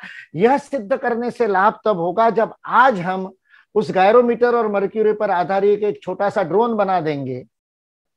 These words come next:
जो कि इको फ्रेंडली होगा, जो फॉसिल फ्यूल का उपयोग नहीं कर रहा होगा, इसलिए कार्बन फुटप्रिंट नहीं करेगा और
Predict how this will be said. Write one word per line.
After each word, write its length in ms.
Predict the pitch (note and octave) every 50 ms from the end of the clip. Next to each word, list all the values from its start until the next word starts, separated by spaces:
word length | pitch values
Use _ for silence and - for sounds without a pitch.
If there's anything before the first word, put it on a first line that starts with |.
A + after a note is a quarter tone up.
| _ _ _ _ _ _ D3+
जो 140 | F#3 A3
कि 240 | G#3+ A3+ A#3+ A#3 G#3+
इको 240 | G#3+ G#3+ - C4 B3+
फ्रेंडली 380 | C4 C4 B3+ B3 B3 B3+ B3+ B3
होगा, 560 | A3 F#3+ F3+ D3 D#3+ D#3 D3+ C#3+ C3 - _ _ _ _ _ _ _ _ _ _ _ _ _
जो 120 | E3 A3+ A3+
फॉसिल 460 | A3+ - - G3 F#3+ - B3+ C4 A#3
फ्यूल 280 | - B3 B3+ B3+ B3+
का 120 | B3 C4 B3+
उपयोग 360 | A#3+ A#3 B3+ A#3+ A#3+ A3+ A3+
नहीं 180 | A3+ A#3+ A#3+ A#3
कर 140 | A#3+ A3
रहा 160 | G#3+ A3 G#3+ G#3
होगा, 280 | G#3 G3 F#3 G3+ G#3+
इसलिए 280 | A3 G3+ G#3 G#3+ A3+ A3
कार्बन 500 | G#3+ - F3+ F3+ F#3 A3 B3 C4 C4+ A#3
फुटप्रिंट 420 | G3+ A3+ - _ _ B3 A#3+ A#3
नहीं 160 | A#3 A#3 A#3
करेगा 540 | A3+ A3+ G#3 F#3+ F3 D3+ E3+ F3+ G3 G#3 G3+ - - - - - - - - - -
और 280 | F#3+ A3+ A#3+ A#3+ G3